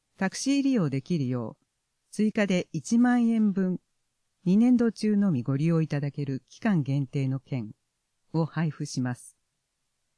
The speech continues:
問い合わせ、子ども家庭部管理課地域子育て支援担当。学校休業中の家庭での学習環境の整備。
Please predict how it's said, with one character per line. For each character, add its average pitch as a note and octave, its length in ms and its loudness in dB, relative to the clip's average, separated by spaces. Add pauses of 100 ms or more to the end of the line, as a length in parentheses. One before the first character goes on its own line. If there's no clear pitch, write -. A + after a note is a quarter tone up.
(760)
問 A#3+ 220 2
い A#3+ 60 2
合 G#3+ 80 0
わ G#3 100 0
せ、 - 280 -4 (840)
子 G3 140 0
ど B3+ 100 4
も C4 120 4
家 A3+ 220 -2
庭 G#3 200 0
部 B2 220 -6 (140)
管 G3+ 260 2
理 F3 120 -2
課 D3 220 -6 (280)
地 C4 200 -2
域 - 180 -10
子 D3 100 -6
育 G3 280 -4
て F3+ 120 -6
支 F#3 180 -4
援 A2 160 -4
担 B2 340 -8
当。 A#2+ 340 -8 (3000)
学 F3 240 -2
校 D4 240 2
休 C4+ 240 0
業 C4 220 2
中 A#3 280 0
の G#3+ 320 -2
家 G#3+ 180 -2
庭 C#4+ 180 2
で C#4 100 4
の E3+ 100 4
学 D3 220 -2
習 C4 240 0
環 A#3+ 260 2
境 C#3 240 -2
の B2 120 -6
整 F3 300 -2
備。 A2+ 180 -10